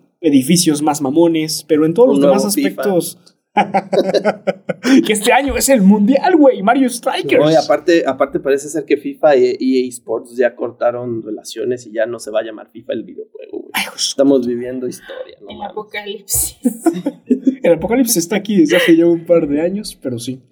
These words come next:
Speaker 1: esto ya nada más está ratificando.
Speaker 2: Es una microexplosión.
Speaker 1: <laughs> Qué triste ese, cabrón, porque me acabo de enterar también de otro suceso precisamente en Hidalgo que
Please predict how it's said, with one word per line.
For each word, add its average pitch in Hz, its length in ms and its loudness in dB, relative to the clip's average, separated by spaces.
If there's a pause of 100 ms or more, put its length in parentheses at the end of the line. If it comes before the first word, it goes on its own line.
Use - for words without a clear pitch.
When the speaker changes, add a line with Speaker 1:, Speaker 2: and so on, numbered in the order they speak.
(160)
Speaker 1:
esto 160 220 -2
ya 143 160 2
nada 139 220 0
más 143 200 -4
está 139 220 -6
ratificando. 123 680 -6
Speaker 2:
Es 123 100 0
una 139 120 4
microexplosión. - 800 -2
Speaker 1:
<laughs> - 1500 -4
Qué 269 100 2
triste 294 380 6
ese, 220 200 2
cabrón, 165 340 4
porque 160 200 -4
me 180 80 4
acabo 220 180 0
de 226 60 -2
enterar 190 280 -2
también 190 320 -4
de 190 60 0
otro 185 220 -4
suceso 165 480 -6
precisamente 160 640 -4
en 143 100 -2
Hidalgo 135 500 -2
que - 460 -16